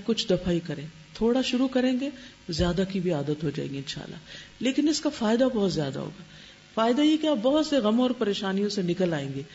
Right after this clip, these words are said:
جب ان سے نکلیں گے تو آپ کا وقت بچنے لگے گا، اور وہ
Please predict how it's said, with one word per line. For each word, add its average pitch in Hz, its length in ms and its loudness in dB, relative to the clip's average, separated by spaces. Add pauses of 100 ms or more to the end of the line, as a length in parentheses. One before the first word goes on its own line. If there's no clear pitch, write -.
(260)
جب 233 200 4
ان 277 80 4
سے 349 160 2
نکلیں 330 300 4
گے 330 100 2
تو 320 120 0
آپ 240 200 0
کا 214 100 0
وقت 180 260 -2
بچنے 202 320 0
لگے 220 280 0
گا، 220 60 -4 (480)
اور 180 160 4
وہ 190 180 2